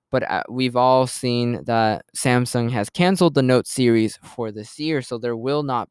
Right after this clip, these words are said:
be a Galaxy Note twenty-one, but there will be a Galaxy Note twenty-two. So they're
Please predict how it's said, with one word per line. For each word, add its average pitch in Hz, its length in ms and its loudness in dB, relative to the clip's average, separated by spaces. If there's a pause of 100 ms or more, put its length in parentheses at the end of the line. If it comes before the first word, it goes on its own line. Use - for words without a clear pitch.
be 113 300 -4 (340)
a 117 60 -6
Galaxy 107 500 -2
Note 104 240 -2
twenty-one, 117 800 0 (340)
but 127 140 2
there 135 160 6
will 170 220 4
be 151 180 2
a 151 60 4
Galaxy 120 400 -2
Note 107 180 -2
twenty-two. 110 540 -10
So 104 240 -16
they're 131 180 -4